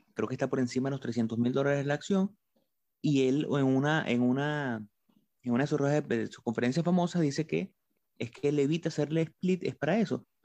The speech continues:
para evitar que el retail o los inversionistas más pequeños fluc-, hagan que fluctúe muy, mucho el, el precio de la empresa,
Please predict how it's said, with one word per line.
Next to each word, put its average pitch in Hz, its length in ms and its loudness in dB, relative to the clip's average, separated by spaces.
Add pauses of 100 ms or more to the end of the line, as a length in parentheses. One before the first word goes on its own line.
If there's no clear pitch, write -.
(120)
para 123 140 0
evitar 120 400 0
que 170 300 -2 (300)
el 123 240 0
retail 165 480 0
o 123 300 0
los 131 100 2
inversionistas 120 440 0
más 156 140 0
pequeños 180 460 0 (560)
fluc-, 131 240 0 (100)
hagan 143 220 0
que 156 120 -4
fluctúe 147 420 0
muy, 160 440 2 (360)
mucho 147 340 0
el, 151 120 0
el 117 220 2
precio 131 300 -2
de 135 60 0
la 131 60 0
empresa, 123 500 -2